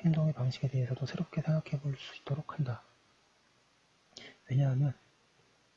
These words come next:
노동법의 위대한 특수성과 확고한 현상은 다름 아니라 개인의 능력은 필연적으로 그가 소속되어 있는 집단의 능력에 달려있다는 점과 극단적 시장 체제 유-,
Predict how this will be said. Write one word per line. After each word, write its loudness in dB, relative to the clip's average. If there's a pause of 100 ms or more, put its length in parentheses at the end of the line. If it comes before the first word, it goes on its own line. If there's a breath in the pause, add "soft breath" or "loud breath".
(220)
노동법의 2
위대한 2
특수성과 -2
확고한 0
현상은 2
다름 2
아니라 2 (380 loud breath)
개인의 4
능력은 2
필연적으로 0
그가 -2
소속되어 0
있는 2
집단의 -2
능력에 2
달려있다는 0
점과 -2 (580 loud breath)
극단적 0
시장 0
체제 -2
유-, 2